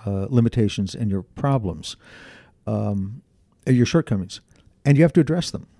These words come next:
And, uh, an example, um, um, is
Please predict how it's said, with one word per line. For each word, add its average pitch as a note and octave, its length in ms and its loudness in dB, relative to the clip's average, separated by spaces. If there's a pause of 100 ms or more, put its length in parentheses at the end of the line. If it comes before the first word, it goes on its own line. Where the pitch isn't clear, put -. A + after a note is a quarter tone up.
(260)
And, A2 320 2
uh, G2+ 280 0
an A#2+ 360 0
example, A2+ 680 4
um, G#2 280 0 (640)
um, G2+ 360 -4
is A2 240 2